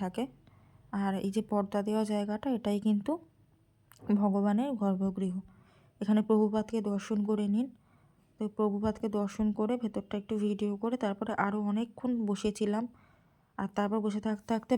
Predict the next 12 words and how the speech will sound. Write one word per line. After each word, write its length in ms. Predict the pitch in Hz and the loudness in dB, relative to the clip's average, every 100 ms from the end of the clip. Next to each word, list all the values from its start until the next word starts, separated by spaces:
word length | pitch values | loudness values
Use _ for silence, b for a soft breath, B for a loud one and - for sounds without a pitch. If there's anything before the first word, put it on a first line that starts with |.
| 208 | 2
ভাবলাম 320 | 208 202 214 208 | 0 2 0 2
যে 40 | 226 | 0
ওখানে 200 | 214 214 208 | 2 0 2
তো 40 | 233 226 B B 190 | -2 -4 B B 2
অনেক 160 | 202 214 | 2 2
গিফটের 340 | 202 202 - 226 208 | 0 -4 -4 -2 -2
দোকান 220 | 208 214 220 | 0 0 2
রয়েছে, 200 | 277 277 240 | 2 2 -2
তো 40 | 214 | 0
দেখি 180 | 196 208 214 | -2 -2 -4
যদি 140 | 202 202 | -2 -4
কিছু 140 | 208 | -4